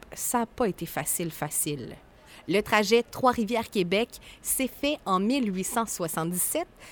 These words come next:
mais ça commençait à jaser de train déjà en mille huit cent cinquante-deux. Puis pendant tout ce temps-là, plusieurs citoyens étaient farouchement en opposition au projet,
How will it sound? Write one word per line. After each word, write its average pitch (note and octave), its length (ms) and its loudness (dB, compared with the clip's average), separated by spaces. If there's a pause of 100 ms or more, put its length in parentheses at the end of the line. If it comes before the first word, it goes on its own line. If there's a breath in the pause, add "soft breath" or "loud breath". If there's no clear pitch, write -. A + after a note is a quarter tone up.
(120)
mais D#4 140 0
ça - 120 2
commençait E4 480 2
à C4 120 4
jaser G#3+ 440 4
de - 120 -12
train C#4 260 0 (120)
déjà G#3+ 580 2 (100)
en F3+ 140 0
mille G3+ 480 0
huit F3+ 120 -4
cent C4 260 -2
cinquante-deux. E3+ 680 -4 (520 loud breath)
Puis G3 220 -2
pendant A3 260 4
tout E4 140 -2
ce - 100 -6
temps-là, F#3+ 420 0 (120)
plusieurs A#3 280 0
citoyens G#3+ 600 -2
étaient G#3 300 0
farouchement A#3 1120 0
en F3+ 300 2
opposition F#3+ 640 0
au D#3+ 40 -2
projet, E3 480 0